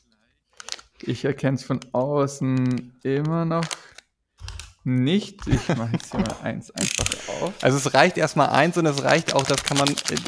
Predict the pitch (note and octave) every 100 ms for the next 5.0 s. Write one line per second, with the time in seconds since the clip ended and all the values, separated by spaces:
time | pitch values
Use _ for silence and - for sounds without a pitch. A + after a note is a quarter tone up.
0 | B2+ B2+ B2+ D3+ E3 C#3+ - D#3+ D#3 C#3
1 | C3 C3 C3 C3+ - B2+ - E3 D#3 -
2 | C3 C3 D3+ - - - - D3 C#3+ C3+
3 | C#3 - - C3 D#3 - C3+ B2+ C#3 C3+
4 | C3 - - - _ - C3 B2+ A#2+